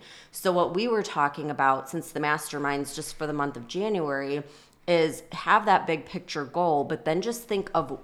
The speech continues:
one thing, just one step that you can take right now to make it happen. Um, and so then you take that one step, and it gets you into action. And once you get into action,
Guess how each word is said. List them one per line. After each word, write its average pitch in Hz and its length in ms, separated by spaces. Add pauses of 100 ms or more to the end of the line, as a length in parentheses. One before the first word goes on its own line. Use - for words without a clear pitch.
one 170 500
thing, - 520
just 170 240
one 165 400
step - 720 (340)
that 160 100
you 175 220
can 196 200
take 156 400 (240)
right 151 400
now 135 400 (320)
to - 120
make 147 220
it - 80
happen. - 600 (440)
Um, 156 380
and 165 160
so - 140
then 170 160
you 151 80
take - 300
that 143 200
one 160 260
step, 147 680
and 160 100
it - 140
gets 190 240
you 180 80
into 170 180
action. 151 440
And 135 120
once 190 240
you 202 60
get 180 240
into 180 280
action, 131 760